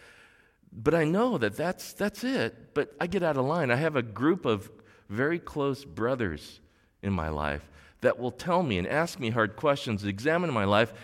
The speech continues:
and tell me, "You're out of alignment. Get back in line again."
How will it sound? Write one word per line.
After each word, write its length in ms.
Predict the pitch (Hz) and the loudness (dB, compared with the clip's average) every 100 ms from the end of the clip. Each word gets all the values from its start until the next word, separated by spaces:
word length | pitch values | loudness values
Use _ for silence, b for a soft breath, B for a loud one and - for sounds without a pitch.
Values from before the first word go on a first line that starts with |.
| B | B
and 140 | 143 | -2
tell 180 | - 208 | 0 2
me, 100 | 175 | 2
"You're 180 | 127 156 | 2 2
out 180 | 165 190 | 2 0
of 100 | 170 | -2
alignment. 540 | 147 151 185 139 - | 0 0 0 -2 -2
Get 160 | 170 170 | -2 0
back 240 | 180 180 | -2 0
in 160 | 175 156 | -2 -2
line 300 | 160 196 185 | -2 -2 -4
again." 480 | 95 90 69 53 | -4 -6 -8 -10